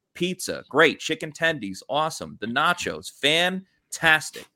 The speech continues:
So when you're going to Pin Chasers, you're going for a full night out because there's different deals every single night.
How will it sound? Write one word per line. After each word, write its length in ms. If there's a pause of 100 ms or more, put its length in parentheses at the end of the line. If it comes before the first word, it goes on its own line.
(240)
So 280
when 160
you're 100
going 280
to 60
Pin 200
Chasers, 380
you're 80
going 260
for 200
a 40
full 240
night 240
out 240
because 320
there's 160
different 360
deals 340 (320)
every 200
single 300
night. 300